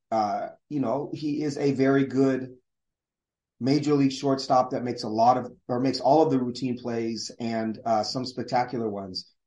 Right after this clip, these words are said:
This was inexcusable, uh, in my mind, for him to bobble this. Uh, and it, obviously with Ohtani and Trout coming up next, it was kind of the death nail. Uh, Luis Castillo did get out of the inning,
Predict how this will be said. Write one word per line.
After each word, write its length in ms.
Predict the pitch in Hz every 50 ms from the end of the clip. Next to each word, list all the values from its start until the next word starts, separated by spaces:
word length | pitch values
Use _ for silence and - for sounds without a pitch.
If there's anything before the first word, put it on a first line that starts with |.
| _ _
This 160 | 135 135 135
was 180 | 151 147 131 143
inexcusable, 840 | 151 139 139 135 - - 139 135 127 117 104 107 101 98 98 - _ _ _ _ _ _ _
uh, 220 | 113 110 110 110 123
in 100 | 117 117
my 160 | 120 120 120
mind, 400 | 120 117 110 104 101 101 98 - - _ _ _ _ _
for 100 | - 120
him 160 | 131 131 120
to 80 | - 117
bobble 340 | 113 120 117 120 113 113 98
this. 360 | 98 95 - - - - - _ _ _ _ _ _ _ _ _ _ _ _ _ _ _ _ _ _ _ _ -
Uh, 320 | 117 117 113 110 107 110
and 140 | 117 117 113
it, 140 | 120 113 -
obviously 560 | - 117 123 123 127 123 117 - - 127 120 120
with 240 | 117 113 110 - -
Ohtani 440 | 123 113 - - 120 120 120 120 117
and 100 | 110 110
Trout 240 | - 123 120 117
coming 280 | - - 123 120 120 120
up 120 | 120 117
next, 420 | 123 127 131 135 131 - - - - _ _ _ _ _ _ _ _ _ _
it 80 | - 120
was 180 | 120 123 113
kind 180 | - - 127 127
of 80 | 135 131
the 80 | 139
death 280 | 135 139 139 143 - 147
nail. 340 | 127 113 104 98 101 101 - - _ _ _ _ _ _ _
Uh, 360 | 113 123 127 127 123 123 131 135 - - _ _ _ _ _ _ _ _ _ _ _ _ _ _ _ _ _ _ _ _
Luis 320 | 139 135 143 156 160 151
Castillo 480 | - - 143 135 139 - 156 151 147 139
did 300 | 147 143 139 143 143 131
get 120 | 156 147
out 160 | 143 139 139 135
of 100 | 123 123
the 140 | 135 127
inning, 420 | 127 123 123 120 120 123 120 117